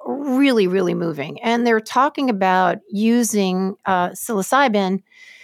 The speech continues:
for people that are, um, are, okay, uh,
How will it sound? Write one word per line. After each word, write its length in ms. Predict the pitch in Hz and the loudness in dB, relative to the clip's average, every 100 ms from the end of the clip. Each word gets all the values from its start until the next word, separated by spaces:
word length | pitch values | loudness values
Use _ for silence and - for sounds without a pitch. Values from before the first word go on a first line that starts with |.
| - _ _ _ _ | -20 _ _ _ _
for 240 | - 285 285 | -2 0 0
people 420 | - 277 285 277 | -2 -4 -2 0
that 280 | 240 240 - - | 4 2 0 2
are, 560 | 214 214 226 233 226 - _ - | 4 6 6 4 2 -4 _ 2
um, 440 | 214 208 202 202 - _ _ _ _ _ _ 196 | 4 4 2 0 -6 _ _ _ _ _ _ 4
are, 320 | 208 240 - _ 185 | 4 4 0 _ -6
okay, 240 | 190 190 - _ _ | -4 -6 -10 _ _
uh, 100 | - | -6